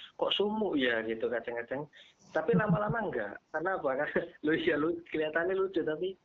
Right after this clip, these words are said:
beneran itu. Jadi apa? Ngefek gitu loh. Jadi aku ngerasa, wah, aku lebih pede gitu loh. Bahkan nggak, mbak, nggak mbak contekan pun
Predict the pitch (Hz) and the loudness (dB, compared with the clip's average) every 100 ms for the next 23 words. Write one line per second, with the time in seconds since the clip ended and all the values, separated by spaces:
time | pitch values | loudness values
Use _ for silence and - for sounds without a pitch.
0 | _ - - 127 147 165 151 131 123 120 | _ -18 -8 -2 0 2 0 -2 -2 -2
1 | 123 170 170 - _ - - - - 135 | -2 -4 -6 -12 _ -20 -20 -10 -4 -2
2 | 175 214 226 _ 170 185 - - - - | -2 -6 -12 _ -4 -2 0 -2 -4 -6
3 | 123 120 110 117 147 185 - - _ - | -4 -2 -2 -2 0 0 -2 -8 _ -6
4 | 139 214 202 - 160 160 180 190 190 170 | -6 -4 -4 -4 -2 -2 -2 -4 -2 -4
5 | 190 190 180 135 120 156 151 120 104 - | -4 -6 -6 -6 -2 -4 -4 -8 -8 -12
6 | - - - - - - - 117 113 113 | -20 -20 -20 -20 -20 -14 -8 -2 -2 0
7 | 113 180 147 - - _ - 127 123 127 | 0 2 0 -2 -6 _ -2 -2 0 -2
8 | 120 123 123 135 139 147 156 160 180 | 0 0 0 0 0 0 0 -2 -2